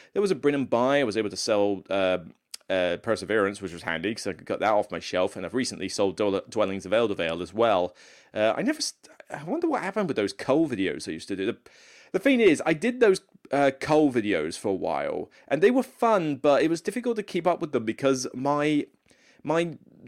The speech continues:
deals with culling games is very sporadic. It doesn't happen on a regular basis. It's, like, one big cull and that. So maybe I should do one for that, but the thing is, there's just too much to do, and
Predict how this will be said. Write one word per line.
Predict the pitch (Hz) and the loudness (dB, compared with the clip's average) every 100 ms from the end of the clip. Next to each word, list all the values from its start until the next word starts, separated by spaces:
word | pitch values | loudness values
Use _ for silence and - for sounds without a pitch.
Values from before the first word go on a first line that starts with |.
| 135 | -4
deals | 202 226 226 196 | 0 0 0 0
with | 175 175 151 - | 4 4 4 -6
culling | - 165 160 143 | 0 2 2 2
games | 156 143 120 | 2 2 0
is | 117 | -2
very | 135 131 | 0 0
sporadic. | - 123 123 120 90 - | 0 0 2 2 0 -4
It | 101 | -2
doesn't | 143 151 | -2 -2
happen | 120 127 123 147 | -2 -2 -2 -4
on | 143 | -4
a | 131 | 0
regular | 135 143 | 0 2
basis. | 135 135 139 - 156 147 | 0 2 0 0 0 0
It's, | 113 117 | -4 -2
like, | 107 | -2
one | 107 113 | 0 -2
big | 113 120 - | -2 -4 -4
cull | - 110 127 | 0 2 4
and | 135 131 | 0 0
that. | 160 - _ - - | -2 -4 _ -20 -20
So | - - 143 139 139 139 - _ 123 - | -6 2 4 6 4 2 -2 _ -16 -12
maybe | 131 165 190 | -6 -4 -2
I | 202 | -2
should | 196 202 | -2 -6
do | 175 208 | -2 0
one | 196 | 2
for | |
that, | 202 | 0
but | 180 | 0
the | 185 | -4
thing | 202 | -4
is, | 175 | -4
there's | - 156 | -4 -6
just | 160 - | -6 -6
too | 170 | -4
much | 123 - | -4 -6
to | 110 | -2
do, | 123 117 90 | 2 2 2
and | 90 | 0